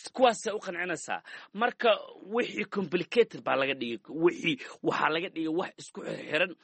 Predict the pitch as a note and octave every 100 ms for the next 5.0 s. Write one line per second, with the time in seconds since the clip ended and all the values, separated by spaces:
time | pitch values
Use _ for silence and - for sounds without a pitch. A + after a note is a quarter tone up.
0 | _ _ - D#3 G3 - D#3+ - G3 E3+
1 | D3+ - B2 - A#2 A2 - - - F3+
2 | E3+ D3+ A#3 A#3 A3+ F3 D#3 - D#3 E3+
3 | F#3+ D#3 D3+ D3 D#3+ D3 - - D#3 D3+
4 | D3 D3 C3+ B2+ - C3+ C3 B2+ B2+ D3+